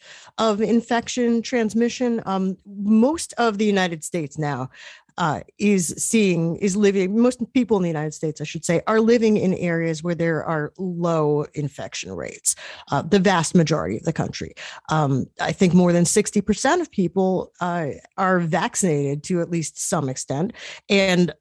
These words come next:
millions and millions, tens of millions of people have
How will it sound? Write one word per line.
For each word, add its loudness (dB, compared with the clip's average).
millions 6
and 0
millions, 2
tens 0
of 0
millions -2
of -8
people -2
have 0